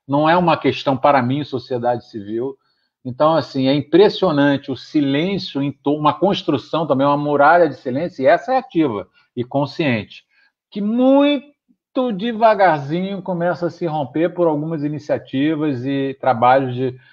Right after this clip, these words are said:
pessoas que têm toda uma preocupação com essa população, que é enorme, né, e que, e, e são pessoas como nós, que eventualmente tiveram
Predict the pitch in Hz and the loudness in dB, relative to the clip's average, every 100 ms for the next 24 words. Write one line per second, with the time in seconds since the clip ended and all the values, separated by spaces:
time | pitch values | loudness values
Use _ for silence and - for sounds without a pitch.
0 | _ _ 127 - 139 135 143 - - _ | _ _ -2 -2 -2 0 0 -4 -16 _
1 | _ _ _ 131 127 135 131 156 156 147 | _ _ _ -4 2 2 4 2 4 2
2 | 143 135 - 120 - 139 139 135 127 - | 2 0 2 0 0 -6 -2 -2 -2 -2
3 | - 127 127 113 - 127 127 - 175 123 | -6 -6 -2 -2 -2 -8 -8 -2 2 2
4 | 147 196 147 139 156 214 - _ _ _ | 0 0 2 2 0 -8 -14 _ _ _
5 | _ _ - 117 131 131 123 127 127 131 | _ _ -8 -4 -4 -4 -6 -8 -8 -6
6 | 127 135 151 160 156 143 117 110 110 117 | -4 -2 -2 -4 -4 -6 -8 -10 -14 -12
7 | 113 - - 113 131 123 127 - 143 156 | -10 -10 -12 -4 -2 2 0 2 0 0
8 | 190 202 139 139 120 95 - _ 107 107 | -2 0 4 4 2 -2 -12 _ -6 -2
9 | 107 123 127 113 135 151 - 139 120 131 | -2 0 2 2 0 -2 -4 -2 2 4
10 | 127 123 113 | 4 2 -4